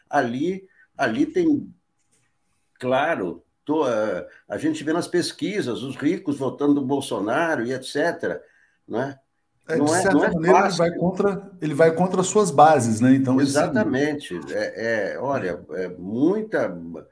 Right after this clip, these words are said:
Speaker 1: é, fiquei surpreso com essa posição, é, favoravelmente surpreso, não é?
Speaker 2: É,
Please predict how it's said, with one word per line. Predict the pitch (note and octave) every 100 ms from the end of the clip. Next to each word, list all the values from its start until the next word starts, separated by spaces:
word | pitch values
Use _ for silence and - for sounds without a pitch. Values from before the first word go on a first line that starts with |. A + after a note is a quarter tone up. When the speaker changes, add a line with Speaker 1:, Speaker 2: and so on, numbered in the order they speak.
| _ _ _ _ _ _
Speaker 1:
é, | - F2+ F2 D2+ - _ _
fiquei | - B2+ E3 E3+
surpreso | E3+ F3 C#3+ B2+ D3 F3+ F3+ F3+
com | C#3
essa | A#2 A#2
posição, | - A#2 G#2+ - A2+ G2+ F2
é, | F#2 A2 G#2
favoravelmente | - F3 F#3+ F#3+ F3 C#3 A#2 F#3
surpreso, | G#3 G#3+ B2+ D#3+ G3+ - D2+ - _ _ _ _ -
não | G2+ C3
é? | D3 A#2
Speaker 2:
É, | F#2